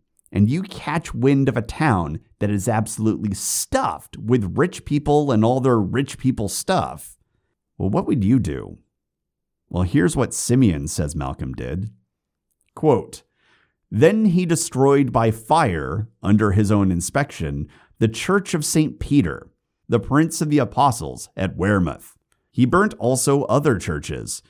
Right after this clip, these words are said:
with those who had taken refuge in them," end quote. And apparently, as his men were pillaging their way through the harbor town, they discovered, quote, "that Edgar Atheling and his sisters,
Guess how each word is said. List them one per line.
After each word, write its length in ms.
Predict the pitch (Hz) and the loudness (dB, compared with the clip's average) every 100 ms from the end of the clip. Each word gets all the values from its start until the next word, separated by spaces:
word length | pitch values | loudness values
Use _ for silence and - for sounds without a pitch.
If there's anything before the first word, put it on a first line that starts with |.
| _ _ | _ _
with 380 | - 104 127 90 | 0 2 2 2
those 440 | 90 87 85 92 - | 0 2 2 -2 0
who 180 | 104 | 2
had 160 | 104 95 | 2 2
taken 360 | 104 101 101 90 | 0 0 2 2
refuge 440 | 85 87 85 80 | 0 -2 -4 -4
in 260 | - 98 90 | -2 2 2
them," 280 | 64 - - - | 0 -10 -14 -10
end 240 | 78 71 | -8 -8
quote. 360 | 73 67 - - _ _ _ _ _ _ _ _ | -10 -10 -12 -20 _ _ _ _ _ _ _ _
And 100 | 101 | -2
apparently, 720 | 113 113 190 208 85 67 - - _ - | -2 0 0 0 -4 -10 -12 -16 _ -10
as 300 | 117 175 175 | -6 -6 -4
his 240 | 175 160 | -2 0
men 320 | 147 123 135 135 | 0 2 2 2
were 180 | 110 | 2
pillaging 600 | 92 - - 139 120 123 | 0 -4 0 2 4 4
their 120 | 123 113 | 4 4
way 260 | 110 113 | 2 0
through 180 | 110 107 | 0 -2
the 100 | 98 | -2
harbor 320 | 92 147 110 | 0 0 -2
town, 460 | 80 87 67 65 65 _ _ _ _ _ - | -6 -6 -8 -8 -12 _ _ _ _ _ 0
they 120 | 120 | 2
discovered, 720 | 127 - - 175 120 87 90 | 2 -2 0 0 0 -2 -4
quote, 480 | - 113 110 - - _ _ _ | -2 2 2 0 -8 _ _ _
"that 400 | - - 107 104 | -12 -2 -2 0
Edgar 380 | - 151 147 160 | -2 0 2 0
Atheling 580 | - 139 147 107 92 90 | 0 -2 -2 0 0 2
and 100 | 92 | 2
his 140 | 95 | 0
sisters, 720 | 92 170 170 - 67 60 - | -2 -2 -2 -4 -6 -8 -12